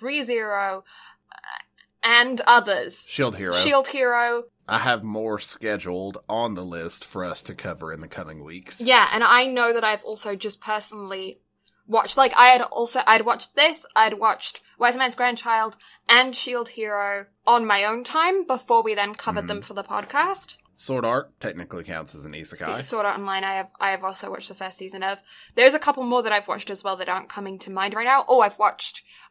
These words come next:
Speaker 1: I, is that, is it technically, is, is Goblin Slayer a isekai, or is it just a fantasy? I don't remember there being
Speaker 2: I
Speaker 1: a
Speaker 2: think it's,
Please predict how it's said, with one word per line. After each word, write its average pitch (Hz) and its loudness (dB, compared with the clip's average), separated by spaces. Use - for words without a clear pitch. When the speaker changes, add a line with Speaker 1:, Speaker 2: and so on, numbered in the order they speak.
Speaker 1:
I, 302 6
is 302 -4
that, 381 4
is 349 -2
it 427 0
technically, 453 -2
is, 415 0
is 392 0
Goblin 370 4
Slayer 392 2
a 294 2
isekai, 359 0
or 294 0
is 262 -2
it 233 -8
just 262 0
a - -6
fantasy? 247 -6
I 214 2
don't 262 0
remember 254 -2
there 254 0
being 240 -4
Speaker 2:
I 233 -6
Speaker 1:
a - -6
Speaker 2:
think 196 -4
it's, 220 -4